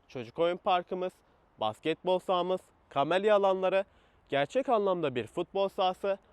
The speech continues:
barbekü alanı, açık ot parkımız da yine burada mevcut. Ben de bu sitede oturmaktayım. Onu da söyleyeyim.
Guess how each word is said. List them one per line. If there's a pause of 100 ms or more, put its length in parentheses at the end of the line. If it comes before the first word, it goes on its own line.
(120)
barbekü
alanı, (220)
açık
ot
parkımız
da
yine
burada (140)
mevcut. (340)
Ben
de
bu
sitede
oturmaktayım. (420)
Onu
da (100)
söyleyeyim.